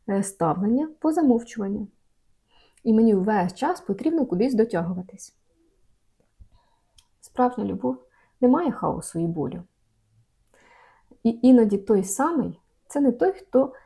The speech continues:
е, постійно вчиняє бурю емоцій, е, викликає в нас, е, а той, хто просто робить нас щасливими.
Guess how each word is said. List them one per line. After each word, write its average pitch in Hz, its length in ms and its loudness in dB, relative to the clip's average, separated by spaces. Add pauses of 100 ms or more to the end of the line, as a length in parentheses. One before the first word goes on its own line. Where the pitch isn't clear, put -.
(280)
е, 180 120 0
постійно 240 800 4
вчиняє 226 760 -2 (460)
бурю 214 420 4
емоцій, 190 560 -2 (1000)
е, 175 360 -2
викликає 185 500 -4
в - 80 -10
нас, - 380 -14 (1000)
е, 190 260 -6
а 214 120 -2
той, 349 320 -2 (240)
хто - 240 -12
просто 202 480 -6
робить 220 320 -4
нас 196 200 -4
щасливими. 180 640 -8